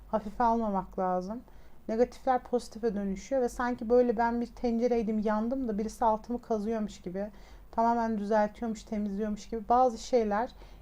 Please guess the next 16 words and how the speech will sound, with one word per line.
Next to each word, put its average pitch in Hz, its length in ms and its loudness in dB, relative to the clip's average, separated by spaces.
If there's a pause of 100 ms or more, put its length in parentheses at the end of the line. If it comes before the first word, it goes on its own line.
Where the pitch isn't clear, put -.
(160)
eminim 233 460 0
ki 220 160 -8
bugünden 226 360 -2
sonra 254 220 -2
onun 233 140 0
kafasından 233 800 -4
da 247 40 -6
silinecektir 220 680 -4
ya 214 120 -2
da 214 60 -2
iyi 220 200 0
hatırlayacaktır 190 720 -4
ya 214 120 0
da 214 40 0
acısından 220 500 -4
kurtulacaktır. 202 800 -4